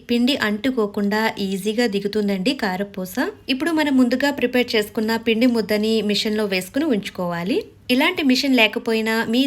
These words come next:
దగ్గర ఏ మిషన్ అయితే ఉందో దాంతో కూడా ఈజీగా కారపూస వేసుకోవచ్చండి. ఆయిల్ బాగా హీట్ అయిన తర్వాత చూసారు కదండి, ఇలా ప్రెస్ చేస్తూ కారపూస అనేది వేసుకోవాలి. మరీ దగ్గరగా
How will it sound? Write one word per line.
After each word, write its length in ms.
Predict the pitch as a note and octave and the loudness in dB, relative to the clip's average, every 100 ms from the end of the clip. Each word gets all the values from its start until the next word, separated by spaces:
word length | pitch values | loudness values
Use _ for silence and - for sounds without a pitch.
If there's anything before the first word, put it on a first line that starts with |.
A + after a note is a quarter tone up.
| C4 | 2
దగ్గర 260 | A#3+ C4+ C4 - B3 | 2 2 0 2 2
ఏ 60 | D4 A#3 | 2 0
మిషన్ 240 | - A#3 | 0 -2
అయితే 180 | G#3+ A3 G#3+ G3+ | -2 -2 -2 -2
ఉందో 240 | G3+ D4+ C4+ F#3+ | -2 -2 -2 -4
దాంతో 340 | G3 G#3 G#3 G3+ | -4 -2 -4 -4
కూడా 180 | F#3+ A#3+ D#4 G3+ | -4 -2 -2 -2
ఈజీగా 380 | F#3 G#3+ A#3 B3+ | 0 0 0 -2
కారపూస 420 | G3 F#3+ F#3+ G3+ G3+ F3+ | -2 -4 -6 -8 -6 -8
వేసుకోవచ్చండి. 760 | E3 - F#3 F3+ F#3 F3 A3+ G4 - - - C4 | -8 -10 -10 -8 -6 -2 -2 -2 -8 -20 -8 -2
ఆయిల్ 200 | D#4 F4+ A#3+ | 0 0 0
బాగా 260 | A#3 A#3+ C#4 A3+ | 0 2 0 -2
హీట్ 180 | A3+ A#3+ | -2 0
అయిన 180 | A#3 A3+ | 0 -2
తర్వాత 400 | G#3+ G#3 G#3 G#3 G#3 G#3 - | 0 0 0 0 -2 -2 -4
చూసారు 320 | G#3+ G#3 G#3+ G#3+ | -6 -4 -4 -2
కదండి, 280 | G#3 G#3 D4+ - | -2 0 -2 0
ఇలా 140 | A3+ A#3+ A#3+ | -2 -2 0
ప్రెస్ 200 | C4 D4+ - | 0 0 0
చేస్తూ 360 | G#3 G3+ G3+ G#3+ A3 | -2 -2 0 0 0
కారపూస 440 | G3 G3 A3 G#3+ G#3 G3 | -2 -4 -2 -4 -2 -2
అనేది 220 | F#3+ D4 C4+ | -2 -2 -2
వేసుకోవాలి. 640 | F3+ - F#3 F3+ F3+ B3 G4+ - B3 | -2 -6 -6 -4 0 0 -2 -2 2
మరీ 160 | D4 F4+ | 2 2
దగ్గరగా 400 | C4 C4 C#4+ C#4+ | 0 0 0 0